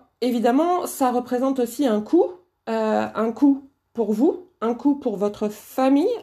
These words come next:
et non seulement un coût financier, mais aussi en ce qui vous concerne, par exemple, un coût, euh, sur l'image que vous avez de vous-même et sur ce que vous allez entreprendre par la suite. Parce que en sociologie, par exemple, il a souvent été démontré qu'un échec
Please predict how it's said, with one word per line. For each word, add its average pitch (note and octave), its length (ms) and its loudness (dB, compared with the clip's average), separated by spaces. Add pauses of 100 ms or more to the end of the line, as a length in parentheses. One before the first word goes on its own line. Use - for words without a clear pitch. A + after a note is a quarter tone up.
(100)
et A3+ 80 0
non C4+ 160 2
seulement D4 300 -2
un B3+ 100 -2
coût A3+ 120 -4
financier, A#3 600 -4
mais B3+ 300 0
aussi C4 360 -2
en A#3+ 80 0
ce A#3 80 -10
qui B3+ 80 -4
vous G#3+ 140 -2
concerne, C4 460 -2
par F#3+ 200 -4
exemple, A#3 540 -4 (560)
un A3+ 160 2
coût, D4+ 500 0
euh, G3+ 680 -2
sur A#3+ 240 -4
l'image D4 420 0
que C#4+ 80 -2
vous A3+ 180 -2
avez A#3 200 0
de A3 80 -4
vous-même G#3 400 -2 (300)
et A#3 360 -2
sur B3+ 220 -6
ce - 120 -18
que C4 120 -2
vous A#3 280 0
allez C#4 360 2
entreprendre A#3+ 880 -2 (440)
par B3+ 160 0
la A#3 120 4
suite. - 480 -12 (420)
Parce A#3+ 240 -2
que E4+ 120 0
en D#4+ 140 2
sociologie, B3+ 600 0
par A#3 180 -4
exemple, C4 380 -2
il A#3 80 0
a G3+ 100 2
souvent C#4+ 320 0
été C4 240 -2
démontré A3+ 840 0
qu'un C4 180 0
échec A3 480 -2